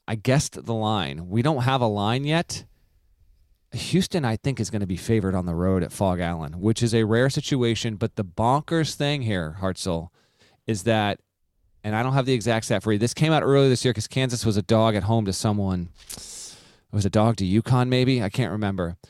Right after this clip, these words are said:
Kansas under Bill Self. It's something like this. It's in this general vicinity. Kansas under Bill Self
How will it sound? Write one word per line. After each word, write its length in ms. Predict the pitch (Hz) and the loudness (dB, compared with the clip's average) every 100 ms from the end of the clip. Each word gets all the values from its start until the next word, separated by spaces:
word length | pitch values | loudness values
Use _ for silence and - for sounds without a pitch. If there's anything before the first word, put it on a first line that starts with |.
| _ _ | _ _
Kansas 540 | - 151 160 185 185 165 | -4 0 0 0 0 0
under 280 | 147 156 | 2 2
Bill 200 | 135 135 | 4 4
Self. 600 | 127 - 98 - - - _ _ _ | 4 2 0 0 -10 -18 _ _ _
It's 120 | 110 | -2
something 280 | 165 175 185 | 0 2 2
like 180 | 147 107 | 2 0
this. 200 | 90 123 | -2 -2
It's 100 | 156 | 0
in 140 | 160 | 2
this 160 | 180 117 | 2 0
general 320 | 127 143 135 | -2 0 0
vicinity. 560 | 110 - 104 82 67 - _ _ _ _ _ | 0 -2 -4 -6 -8 -16 _ _ _ _ _
Kansas 500 | - 147 170 190 196 | -6 -2 0 -2 -2
under 200 | 180 165 | 0 0
Bill 180 | 135 143 | 2 2
Self 580 | 127 127 120 113 - | 2 2 2 0 -8